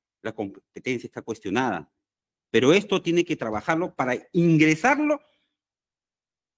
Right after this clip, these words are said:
a la presente carpeta fiscal. Porque, señor juez, ha habido hechos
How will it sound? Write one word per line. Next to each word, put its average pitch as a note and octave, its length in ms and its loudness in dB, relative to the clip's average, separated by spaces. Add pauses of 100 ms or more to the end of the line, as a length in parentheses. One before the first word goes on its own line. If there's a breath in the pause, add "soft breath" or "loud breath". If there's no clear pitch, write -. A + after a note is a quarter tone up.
(340)
a B2 60 0
la B2+ 100 4
presente E3+ 340 0
carpeta D#3+ 320 -4
fiscal. E3 460 -2 (1600)
Porque, G#2 220 -14
señor C#3+ 260 -4
juez, C#3 300 -2 (180)
ha G#2+ 80 -6
habido A#3 280 2
hechos D3 480 -2